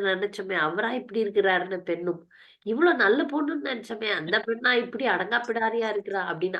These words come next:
அந்த ஆணும் நினைக்கிற மாதிரி தானே உறவுகள் இருக்கும். ஆரம்பத்துல அமிர்தம், ஆஹாஹாஹா, அவங்க இந்த உலகத்திலே இருக்க மாட்டாங்க, வேற எந்த உலகத்திலேயோ இருப்பார்கள்.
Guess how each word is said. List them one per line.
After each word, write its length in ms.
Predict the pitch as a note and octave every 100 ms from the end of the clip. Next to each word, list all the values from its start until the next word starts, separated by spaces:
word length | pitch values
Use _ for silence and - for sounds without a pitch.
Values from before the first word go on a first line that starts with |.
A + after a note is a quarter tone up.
| -
அந்த 240 | D3 D#3+ E3+
ஆணும் 380 | D#3 F3+ F#3+
நினைக்கிற 400 | F3+ E3 E3+ F3 D#3
மாதிரி 360 | E3 F#3+ G#3
தானே 200 | G#3 C4+
உறவுகள் 480 | C4+ A3 G#3+ F#3 F3
இருக்கும். 380 | D3 C#3 B2+ - _ _ _ - - _ _ -
ஆரம்பத்துல 600 | G3+ B3 D4+ D#4 E4 D4+
அமிர்தம், 480 | A#3+ A3+ C#4 C#4+ - F3
ஆஹாஹாஹா, 720 | F3+ A3 C4+ B3+ A#3+ C4 B3 A#3
அவங்க 260 | G3 G3
இந்த 180 | F#3+ F#3
உலகத்திலே 480 | G3 G#3 A#3 B3+ A#3+
இருக்க 200 | G#3 A3
மாட்டாங்க, 340 | A3 G#3+ G#3
வேற 200 | D#3+ E3 F#3
எந்த 160 | F#3 G3+
உலகத்திலேயோ 520 | G3+ G3+ G3+ G3+ G3
இருப்பார்கள். 500 | F3 F#3 E3+ D3